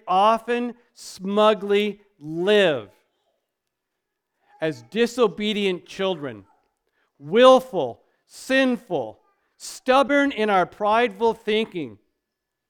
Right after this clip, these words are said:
"I'm only doing that which God desires me to do." Oh, the way that I live, the way that I give, how much I'm pouring into this body,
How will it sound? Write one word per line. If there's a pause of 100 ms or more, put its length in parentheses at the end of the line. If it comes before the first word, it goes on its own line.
(540)
"I'm
only
doing
that
which
God
desires
me
to
do." (1500)
Oh, (140)
the
way
that
I
live, (920)
the
way
that
I
give, (580)
how
much
I'm
pouring
into
this
body,